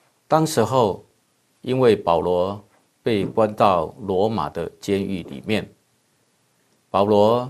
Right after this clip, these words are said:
曾经在以弗所教会，在那个，那个地方待了三年，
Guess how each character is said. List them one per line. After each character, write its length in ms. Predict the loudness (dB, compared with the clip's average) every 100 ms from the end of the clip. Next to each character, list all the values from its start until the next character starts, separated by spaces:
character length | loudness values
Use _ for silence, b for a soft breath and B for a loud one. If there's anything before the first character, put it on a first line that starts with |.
| -14
曾 240 | -8 -8 -2
经 240 | -2 0
在 260 | -2 -2 -2
以 260 | -6 -8
弗 240 | -6 -6 -6
所 240 | -4 -6
教 220 | 0 -2
会， 380 | 0 -4 -4 -8 _ _ _ _ _ _ _ _ _
在 200 | -4 -4
那 40 | -2
个， 120 | -4
那 100 | -4
个 100 | -8
地 220 | -6 -8
方 340 | -4 -4 -4 -8
待 200 | -6 -6
了 100 | -8
三 320 | -8 -10 -10
年， 220 | -14